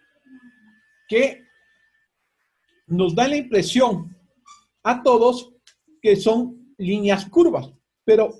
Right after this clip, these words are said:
esto sucede solamente por el patrón de blancos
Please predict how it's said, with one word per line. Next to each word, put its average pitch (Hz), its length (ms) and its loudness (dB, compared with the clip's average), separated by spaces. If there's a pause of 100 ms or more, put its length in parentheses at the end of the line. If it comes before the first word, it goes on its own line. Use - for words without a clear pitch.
(120)
esto 294 320 -2
sucede 247 800 0 (340)
solamente 262 720 0
por 226 180 -2
el 190 220 -2
patrón 226 640 -2 (680)
de 190 200 0
blancos 220 680 -2